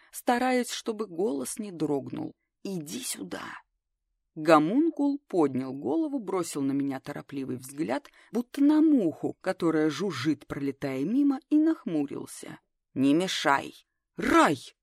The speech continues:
уже остерегающим тоном позвала я, наблюдая за дрожащими ресницами жнеца.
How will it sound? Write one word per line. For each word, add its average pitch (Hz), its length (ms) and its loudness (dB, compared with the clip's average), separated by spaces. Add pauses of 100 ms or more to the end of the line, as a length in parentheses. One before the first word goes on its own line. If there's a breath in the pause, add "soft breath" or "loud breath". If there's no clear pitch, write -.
(240)
уже 156 260 -2
остерегающим 139 840 -6
тоном 277 340 2
позвала 196 480 -6
я, 135 280 -4
наблюдая 139 640 -2
за 135 160 -4
дрожащими 135 840 -2
ресницами 151 720 -6
жнеца. 139 600 -10